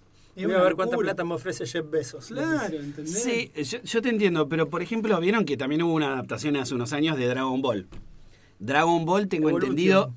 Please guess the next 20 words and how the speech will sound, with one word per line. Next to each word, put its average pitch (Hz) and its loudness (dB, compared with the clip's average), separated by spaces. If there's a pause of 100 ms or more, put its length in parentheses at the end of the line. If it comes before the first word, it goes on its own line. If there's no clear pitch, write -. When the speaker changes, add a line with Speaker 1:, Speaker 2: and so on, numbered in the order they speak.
(160)
Speaker 3:
claro, 127 -2
Speaker 2:
Evolution. 139 -8
Speaker 3:
Evolution. 139 0 (260)
Dragon 170 2
Ball, 220 4
tengo 208 4
entendido 170 2
que 135 -2
es 156 0
una 151 0
de 135 -2
las 120 -4
producciones 143 -4
que 110 -6
más 143 2
genera 143 0
plata 139 0
a 107 -4
nivel 120 -2
mundial 131 0